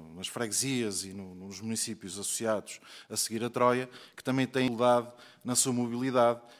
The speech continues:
e no acesso também, quer seja a Setúbal, quer seja também depois a, a, a Lisboa em si. E conheço alguns casos,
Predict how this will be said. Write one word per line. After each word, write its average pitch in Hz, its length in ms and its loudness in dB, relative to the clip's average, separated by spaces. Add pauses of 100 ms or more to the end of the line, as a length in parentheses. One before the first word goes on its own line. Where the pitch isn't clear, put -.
(100)
e 127 120 -2
no 131 120 4
acesso 123 480 2
também, 117 320 0
quer - 220 -6
seja 117 320 -2
a 123 60 0
Setúbal, 120 520 -4 (380)
quer 120 140 -2
seja 117 340 0
também 113 380 0
depois 104 360 -6
a, 110 40 -2
a, 95 720 -6
a - 20 -6
Lisboa 110 640 -2
em 107 140 -6
si. 95 400 -4
E 117 100 -10
conheço 147 560 0
alguns 110 320 -4
casos, - 480 0